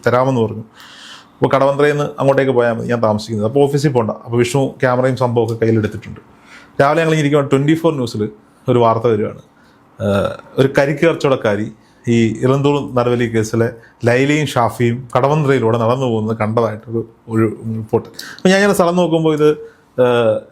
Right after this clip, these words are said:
എറണാകുളത്ത് ഇന്ദിരാഗാന്ധി ഹോസ്പിറ്റലിൻ്റെ മുമ്പിൽ കരിക്ക് വിൽക്കുന്ന ഒരു അമ്മയാണ്. അപ്പോൾ ഞാൻ നേരെ വിഷ്ണുവായിട്ട് അവിടെ പോയി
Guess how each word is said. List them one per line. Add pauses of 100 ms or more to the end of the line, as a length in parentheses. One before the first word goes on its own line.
(220)
എറണാകുളത്ത്
ഇന്ദിരാഗാന്ധി
ഹോസ്പിറ്റലിൻ്റെ
മുമ്പിൽ
കരിക്ക്
വിൽക്കുന്ന
ഒരു
അമ്മയാണ്. (600)
അപ്പോൾ
ഞാൻ
നേരെ (340)
വിഷ്ണുവായിട്ട്
അവിടെ
പോയി